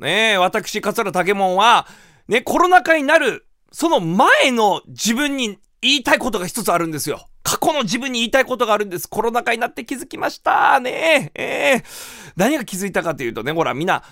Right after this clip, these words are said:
仕事がなくなって貯金しときゃよかった、し-、仕事なくなって貯金しときゃよかったとか言っているね、業種の方いらっしゃるじゃないですか。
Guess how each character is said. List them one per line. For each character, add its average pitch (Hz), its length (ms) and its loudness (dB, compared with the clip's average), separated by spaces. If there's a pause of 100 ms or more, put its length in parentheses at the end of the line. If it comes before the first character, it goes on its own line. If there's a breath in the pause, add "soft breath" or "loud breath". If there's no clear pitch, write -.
(240 loud breath)
仕 - 160 -2
事 185 180 0
が 180 80 2
な 185 100 0
く 190 80 -4
な 196 120 -2
っ - 20 -16
て 185 300 0
貯 196 160 -6
金 240 160 -2
し - 20 -6
と 262 80 -2
き 240 60 -2
ゃ 254 40 2
よ 240 60 2
か 240 80 -4
っ 240 60 -8
た、 233 240 -2
し-、 208 260 -10
仕 - 120 -6
事 220 160 -2
な 220 80 -2
く 214 60 -6
な 220 60 -2
っ 220 60 -4
て 226 80 -2
貯 220 160 -6
金 285 160 -6
し - 40 -10
と 311 80 -4
き - 80 -8
ゃ 320 40 0
よ 269 80 0
か 294 60 -4
っ - 100 -6
た 269 180 2
と - 80 -10
か 220 80 -4
言 190 100 -2
っ - 40 -20
て 294 200 -2
い 285 40 -2
る 269 100 -4
ね、 277 160 0
業 247 160 0
種 240 140 -2
の 233 40 -2
方 208 160 -2
い 180 80 4
ら 240 100 4
っ - 20 0
し - 80 -2
ゃ 277 40 2
る 269 60 -2
じ 226 80 -4
ゃ 202 40 0
な 175 40 -2
い - 40 -2
で - 20 -4
す - 80 -10
か。 127 260 -6